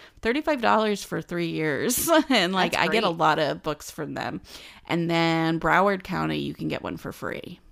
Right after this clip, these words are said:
Speaker 1: So I
Speaker 2: Really?
Speaker 1: just joined there. So you should join there. <laughs>
Speaker 2: I'm from Broward County and I had
Speaker 1: Yeah.
Speaker 2: no idea.
Speaker 1: Yeah, I was able to just get a free one.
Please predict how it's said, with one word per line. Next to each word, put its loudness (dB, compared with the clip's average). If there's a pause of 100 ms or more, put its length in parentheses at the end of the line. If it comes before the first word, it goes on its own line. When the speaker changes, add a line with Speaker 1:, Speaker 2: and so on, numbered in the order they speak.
(140)
Speaker 1:
So -2
I 4
Speaker 2:
Really? 2
Speaker 1:
just -4
joined -6
there. -6
So -8 (680)
you -12
should -14
join -10
there. -6 (120)
<laughs> -10
Speaker 2:
I'm 2
from 0
Broward 2
County -4
and -4
I -2
had -2
Speaker 1:
Yeah. -2
Speaker 2:
no -2
idea. -6 (160)
Speaker 1:
Yeah, 0 (260)
I -2
was -2
able -2
to -2
just -8
get -8
a -8
free -6
one. -2